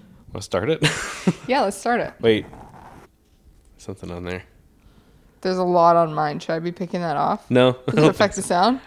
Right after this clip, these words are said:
Speaker 1: N-, uh, now it does. <laughs>
Speaker 2: <laughs>
Speaker 1: We both have O C D. No, let's just give it a sec-, one second, guys. Uh,
Speaker 2: Um,
Speaker 1: there's fuzzies on this. <laughs>
Speaker 2: Uh, welcome to Sam and Rye Do Talking.
Speaker 1: I'm Sam.
Speaker 2: She's Rye.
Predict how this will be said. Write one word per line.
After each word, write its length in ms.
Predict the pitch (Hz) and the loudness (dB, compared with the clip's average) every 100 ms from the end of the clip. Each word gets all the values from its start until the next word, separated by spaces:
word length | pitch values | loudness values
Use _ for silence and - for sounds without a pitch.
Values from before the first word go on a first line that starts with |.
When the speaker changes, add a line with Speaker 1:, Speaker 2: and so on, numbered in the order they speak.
| - | -2
Speaker 1:
N-, 120 | 147 - | -2 2
uh, 80 | 127 | 2
now 220 | 254 - 170 | 4 6 4
it 80 | |
does. 280 | 359 - 311 | 4 2 4
<laughs> 1400 | 285 - - 269 - 220 262 - 202 - - - - 226 - | 4 2 0 -2 0 2 2 2 0 -2 -6 -10 -4 0 6
Speaker 2:
<laughs> 20 | |
Speaker 1:
We 140 | 120 | 6
both 200 | 113 110 | 6 6
have 120 | 107 98 | 6 6
O 100 | 98 | 4
C 180 | 107 95 | 4 2
D. 240 | 95 120 | 4 4
No, 180 | 147 135 | 6 8
let's 240 | 156 165 147 | 8 6 4
just 140 | 143 | 2
give 140 | 160 139 | 4 4
it 80 | 127 | 4
a 40 | |
sec-, 260 | 117 110 110 | 4 2 4
one 180 | 131 | 2
second, 260 | 127 107 101 | 4 0 2
guys. 400 | 92 95 101 - - - _ | 2 2 0 -8 -14 -16 _
Uh, 380 | 117 113 98 95 - - - 208 | -2 0 0 -4 -6 -12 -10 -2
Speaker 2:
Um, 500 | 196 196 190 185 - | 0 2 0 -2 -4
Speaker 1:
there's 200 | 147 - | -4 0
fuzzies 400 | 127 143 135 104 | 2 4 4 2
on 160 | 92 | 0
this. 340 | 90 95 - - - - | 0 -4 -8 -12 -12 0
<laughs> 140 | 170 - - 175 - - - - - - _ 381 - _ _ - - - - - - - - - - - - | 2 2 -4 -8 -12 -20 -20 -20 -20 -20 _ -16 -16 _ _ -18 -16 -18 -18 -20 -20 -20 -14 -12 -12 -16 -4
Speaker 2:
Uh, 280 | 220 214 214 | 2 6 6
welcome 280 | 214 262 294 | 4 2 2
to 300 | 247 226 208 | 4 4 2
Sam 240 | - 226 226 | 2 2 2
and 80 | |
Rye 140 | 214 208 | 2 2
Do 120 | 202 | 0
Talking. 640 | 190 208 294 254 214 285 - | 0 0 0 -2 -2 -2 0
Speaker 1:
I'm 100 | 151 | 0
Sam. 380 | - 190 170 156 | 4 6 6 4
Speaker 2:
She's 260 | 170 170 | -2 -4
Rye. 480 | 175 247 330 330 330 | 0 2 2 -2 -6